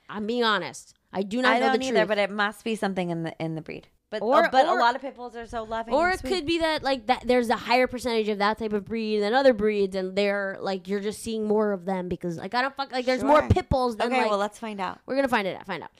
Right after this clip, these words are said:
Speaker 1: Anyway, Julian said that she was with a friend. The friend's a dog trainer, and this pit bull took this other dog and, like, held it in his mouth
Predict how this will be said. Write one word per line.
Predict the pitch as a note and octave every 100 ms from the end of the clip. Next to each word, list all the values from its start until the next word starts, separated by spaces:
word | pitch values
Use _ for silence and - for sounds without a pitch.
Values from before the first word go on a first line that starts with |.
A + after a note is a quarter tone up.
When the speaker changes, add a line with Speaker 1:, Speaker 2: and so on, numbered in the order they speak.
| - _ -
Speaker 1:
Anyway, | B3+ G3+ D3 - _ _ _
Julian | A#3 B3 A#3+ A3+
said | A#3+ G#3
that | G#3
she | G#3
was | F#3
with | B3 E4+
a | F4
friend. | - C#4 B3+ A#3 A#3
The | G#3+
friend's | A3 G#3+
a | G#3+
dog | A3 G3+
trainer, | G3 G3 F#3+
and | F3+ F3
this | F3
pit | F#3+ F3+
bull | F3
took | - E3+
this | F3+
other | F3 F#3+
dog | F3 E3 E3+
and, |
like, | E3 D#3
held | D#3+ F3+
it | F#3+
in | G3 G3
his | F#3+
mouth | F3+ D#3+ D3+ E3+ -